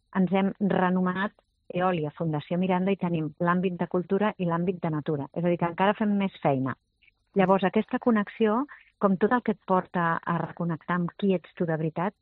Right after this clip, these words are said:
et puc explicar... perquè al final és una experiència, no es pot posar en paraules.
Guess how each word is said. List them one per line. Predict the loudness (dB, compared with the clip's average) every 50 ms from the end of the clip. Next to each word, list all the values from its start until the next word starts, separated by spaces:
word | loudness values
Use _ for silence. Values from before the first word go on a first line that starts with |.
| _ -10 -8
et | -8 -4
puc | -4 -2 0 0
explicar... | -2 -2 -2 -2 -2 0 0 0 0 0 -2 -4 -10 _ _ _ _ _ _ -10 _
perquè | -10 0 2 2 4 4
al | 2 -2 -2
final | 0 0 0 0 0
és | 0
una | 0 0 0 -2
experiència, | -6 -14 -16 _ -6 -4 -2 0 0 0 -2 -4 -6 -8 -8 -4 -2
no | 0 0 0
es | -2 0 0
pot | 0 0 0 _
posar | -2 0 0 2 0 0
en | 0 0
paraules. | 0 0 0 0 0 -2 -2 -4